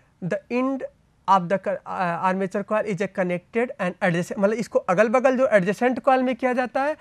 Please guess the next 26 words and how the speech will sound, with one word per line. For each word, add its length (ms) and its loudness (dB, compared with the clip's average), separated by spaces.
और 80 2
इसमें 260 -4
क्या 120 -2
है, 280 -8
the 140 2
end 200 -2
of 160 2
armature 480 -6
coil 220 0
is 140 -6
a 60 -6
connected 480 -6
the 160 -4
commutator 420 -6
segment 420 -6
some 300 0
distance, 340 -4
मतलब 160 -2
कुछ 180 -2
दूरी 260 -2
पर 140 2
या 100 4
अपोजिट 440 -4
किया 200 -4
जाता 320 -2
है। 120 -6